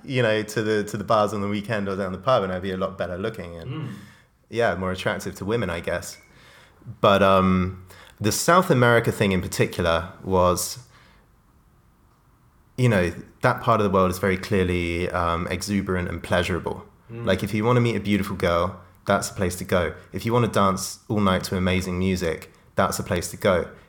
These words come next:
Speaker 1: If you want to have high-octane adventures, th-, there's a lot of that to be had. So it, it's like a playground for the young, the man in his young or mid-twenties to go out and have those adventures.
Speaker 2: Mm.
Speaker 1: It, it's unreal. But for me, growing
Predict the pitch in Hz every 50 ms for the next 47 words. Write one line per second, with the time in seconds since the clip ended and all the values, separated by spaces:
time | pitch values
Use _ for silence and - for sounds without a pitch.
0 | _ - 104 - - 110 107 101 92 85 95 98 87 85 82 - - - - -
1 | - - - 95 92 90 - - - 101 90 85 85 78 - 98 95 95 92 -
2 | 87 82 - - - 95 87 - 87 95 90 87 - 92 95 95 - - 90 92
3 | - - - 95 - - 98 85 - - - - 95 90 - 104 90 - 90 98
4 | 98 - - 95 95 92 95 - - - - 123 113 107 101 95 - 87 85 85
5 | 85 - - 87 92 87 90 87 87 85 85 85 82 - - - - - - -
6 | - - - - _ - 95 95 98 98 98 95 92 90 90 85 82 - - -
7 | 101 101 90 90 90 90 87 90 87 87 85 85 - - - - 92 87 90 -
8 | - 85 85 82 - - - - - 90 90 87 87 - 87 92 87 85 90 85
9 | 78 85 76 - 80 76 76 - - - - - - - - - 110 107 98 98
10 | 101 101 90 - - 92 87 87 87 85 82 80 78 - - - - - - -
11 | - - - _ - - - - - 92 92 92 98 107 123 135 147 147 - -
12 | - - 101 95 92 92 92 92